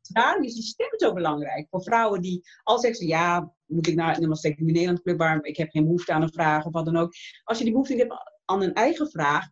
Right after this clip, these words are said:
weet dat jouw stem zo belangrijk is voor een andere vrouw. En die toekomstige vrouw. Dus ja, als er vrouwen zijn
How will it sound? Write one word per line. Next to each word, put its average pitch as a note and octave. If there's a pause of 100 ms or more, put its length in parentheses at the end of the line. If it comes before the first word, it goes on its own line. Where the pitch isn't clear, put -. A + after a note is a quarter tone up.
(100)
weet A3
dat G#3 (220)
jouw A3+
stem D3+
zo A3
belangrijk F#3+
is D3+ (260)
voor G3
een F#3
andere F#3+
vrouw. C3+
En F#3+
die G3+
toekomstige A3+
vrouw. C3 (800)
Dus - (360)
ja, F3
als -
er F3
vrouwen A3
zijn F#3